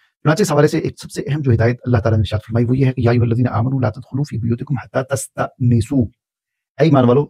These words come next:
किसी के घर में दाखिल ना हो जब तक कि तुम्हें रजामंदी ना मिल जाए। यहाँ पर नुक्ते की बात और नोट करने वाली बात ये है कि अल्लाह ताला ने ये नहीं फरमाया कि तस्तअज़ीनू, कि किसी के घर में उस वक्त तक दाखिल ना हो जब तक तुम्हें इजाजत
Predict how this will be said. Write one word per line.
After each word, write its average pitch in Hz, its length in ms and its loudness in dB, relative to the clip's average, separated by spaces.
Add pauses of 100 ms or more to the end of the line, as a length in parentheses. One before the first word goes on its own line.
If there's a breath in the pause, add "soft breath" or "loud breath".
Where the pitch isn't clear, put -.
(100)
किसी 127 180 -8
के 165 60 -8
घर 120 160 2
में 120 80 -2
दाखिल 117 220 0
ना 127 80 2
हो 120 140 2 (280)
जब - 220 -4
तक 180 140 -4
कि 131 120 2 (200)
तुम्हें 117 280 2
रजामंदी 113 400 2
ना 107 100 2
मिल 90 120 -2
जाए। - 120 -12 (420)
यहाँ 185 80 2
पर 180 100 4
नुक्ते 147 260 0
की 170 100 -4
बात 120 200 0
और 147 80 -4
नोट 117 180 2
करने 120 180 2
वाली 101 120 0
बात 98 220 -4
ये 113 60 -2
है 92 100 -4
कि - 340 -20
अल्लाह 123 120 0
ताला 131 160 2
ने 127 80 2
ये 135 80 0
नहीं 147 100 2
फरमाया 104 320 -2 (400)
कि 113 60 -4
तस्तअज़ीनू, 123 760 2 (460)
कि - 60 -8
किसी - 180 -2
के 139 80 0
घर 127 140 0
में 139 100 -2
उस - 120 -4
वक्त 151 160 0
तक 131 100 -2
दाखिल 127 220 0
ना 131 60 4
हो 120 60 2
जब 117 120 -4
तक - 100 -6
तुम्हें 117 180 2
इजाजत 107 320 0